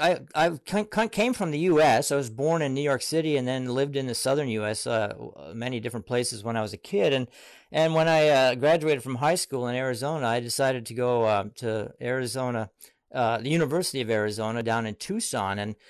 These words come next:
and initially, I had, uh, dreams of being an astronomer. Uh, and so, you know, Tucson sounded great because, uh, it's got one of the best, uh, astronomy programs in the world. But I learned within about three days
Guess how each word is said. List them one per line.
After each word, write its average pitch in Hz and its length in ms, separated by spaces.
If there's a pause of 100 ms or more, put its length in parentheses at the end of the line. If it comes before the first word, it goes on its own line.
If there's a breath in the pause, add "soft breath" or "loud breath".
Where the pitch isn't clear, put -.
(320 soft breath)
and 170 160
initially, 185 760
I 147 140
had, 160 340
uh, 131 240
dreams 131 480
of 123 100
being 143 320
an 113 120
astronomer. 127 840 (480)
Uh, 117 520
and 123 120
so, 139 280 (180)
you 151 100
know, 127 60
Tucson 143 500
sounded 117 360
great 117 480
because, 110 560
uh, 104 340 (140)
it's 90 120
got 123 220
one 123 140
of 117 80
the 110 40
best, 117 460
uh, 101 220 (520)
astronomy 131 560
programs 117 480
in 110 100
the 104 80
world. 120 460
But 123 280
I 147 140
learned 214 300
within 175 260
about 147 260
three 175 320
days 139 600